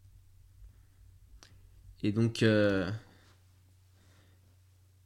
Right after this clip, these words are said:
on attend, on attend, euh, vraiment les, les monts les plus difficiles et puis les cinquante derniers kilomètres avec impatience pour voir le dénouement de cette course. Niki Terpstra, qui est le néerlandais, hein, de l'équipe Total Direct Energy, qui,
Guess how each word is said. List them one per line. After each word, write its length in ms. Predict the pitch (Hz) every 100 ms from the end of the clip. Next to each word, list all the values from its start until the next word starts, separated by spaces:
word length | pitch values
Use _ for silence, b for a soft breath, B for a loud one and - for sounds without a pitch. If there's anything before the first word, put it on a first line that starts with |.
| _ _ _ _
on 120 | - 110
attend, 260 | 95 127
on 200 | 120 110
attend, 360 | 107 123 143 131
euh, 200 | 117 113
vraiment 260 | 113 143
les, 260 | 143 127 120
les 160 | 120 135
monts 220 | 147 160
les 100 | 147
plus 180 | - 139
difficiles 520 | 139 143 - 170 151
et 60 |
puis 200 | 120 143
les 160 | 147 120
cinquante 440 | 117 143 127 156
derniers 280 | 143 135 135
kilomètres 400 | - 135 147 147
avec 200 | 127 127
impatience 680 | 147 147 143 - 127 113 -
pour 140 | 135
voir 120 | 143 139
le 120 | 139
dénouement 420 | 151 151 156 156
de 60 | 147
cette 260 | 160 147
course. 680 | - 170 170 - - - - _ _ _ _ _ _ _ _ _ _ _ _ _ _ _ - b b b b
Niki 300 | 95 92 110
Terpstra, 460 | - 113 - 131 123
qui 160 | 117
est 480 | 117 113 107 104 104
le 340 | 107 110 107 104
néerlandais, 640 | 117 131 120 127 139 147
hein, 180 | 135 123
de 120 | 120
l'équipe 320 | 123 120 120
Total 360 | - 135 143 135
Direct 360 | 127 135 131 139
Energy, 400 | 135 127 127 139
qui, 340 | - 113